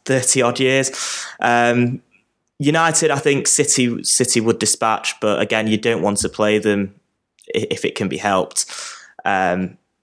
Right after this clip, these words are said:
but yeah, I, I think it is a reflection on, on the standard of coaches that we have in this league now. And it is a mixture of the typical European greats being bad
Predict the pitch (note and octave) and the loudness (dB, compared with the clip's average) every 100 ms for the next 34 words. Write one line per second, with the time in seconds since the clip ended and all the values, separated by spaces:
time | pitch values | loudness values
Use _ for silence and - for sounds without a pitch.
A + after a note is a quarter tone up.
0 | _ _ _ C3+ F3+ F#3+ A2+ E2 B2+ A#2+ | _ _ _ 0 2 2 0 0 0 0
1 | C#3 C#3+ D#3+ D#3 C#3+ B2 C3 - - - | -2 0 -2 0 0 2 0 -2 -4 -6
2 | _ B2 B2 - C#3+ - - A2+ A2 A2+ | _ -2 -2 -2 -4 -2 -2 0 0 -2
3 | - A2 A2+ A2 A2 G#2+ G#2 _ _ _ | 2 2 2 0 -2 -4 -8 _ _ _
4 | A#2 A2+ - - C3+ A#2+ G#2+ - B2+ C#3 | -6 -4 -2 0 0 0 -2 -2 -2 -2
5 | - G#2 A2+ - - G#2+ G#2 G2+ - A#2 | -4 -6 -6 -4 -2 -2 -2 -4 -2 0
6 | A#2 G2+ F2 E2 _ _ _ _ _ G#2+ | 0 0 -4 -4 _ _ _ _ _ 0
7 | G#2+ C#3+ - - _ - C3+ D#3 D3 D3+ | 0 -2 -6 -12 _ -2 2 2 2 2
8 | - - A#2+ - A#2 A2+ A2 - - _ | 0 0 0 2 2 2 0 -6 -18 _
9 | - A#2 - B2+ A#2 - A2+ A2 A#2 A2+ | -6 -2 0 0 -2 0 0 2 2 0
10 | A2 A#2 G#2+ G#2+ A2+ A2 G#2 - - - | 0 -2 -2 -2 2 2 0 -2 -4 -4
11 | _ _ A#2 G2 G2+ F#2 G#2 G#2 B2+ | _ _ -2 -2 -4 -4 0 0 -2